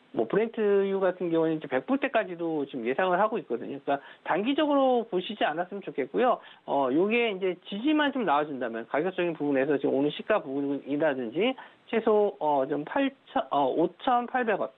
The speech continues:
음, 오천팔백 원, 오천구백 원, 요 정도까지만 올라와 준다면, 예, 저는, 어, 다시 한번 이 고점 자리를 좀 뚫었기 때문에, 여기 앞선 매물대 자리를 어느 정도 지금 소화해 줬기 때문에, 아까 뭐,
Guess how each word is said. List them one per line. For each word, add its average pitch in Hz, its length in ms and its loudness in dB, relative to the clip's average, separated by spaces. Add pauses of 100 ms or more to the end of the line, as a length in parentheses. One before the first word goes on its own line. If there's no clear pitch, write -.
음, 117 280 -8
오천팔백 202 460 0
원, 175 100 0
오천구백 139 380 -4
원, 127 100 -2 (260)
요 147 80 2
정도까지만 220 760 2
올라와 214 400 2 (120)
준다면, 185 640 -2
예, 135 220 -2
저는, 165 340 2 (300)
어, 123 180 0
다시 165 240 0
한번 185 380 0
이 143 160 -8
고점 262 400 -2
자리를 220 340 2
좀 196 240 -8
뚫었기 269 360 0
때문에, 147 240 2
여기 165 100 6
앞선 151 440 0
매물대 180 440 0
자리를 147 520 2 (280)
어느 160 200 0
정도 170 220 2
지금 139 180 0
소화해 254 280 2
줬기 135 220 -8
때문에, 117 500 -2
아까 156 340 2 (280)
뭐, 123 400 -2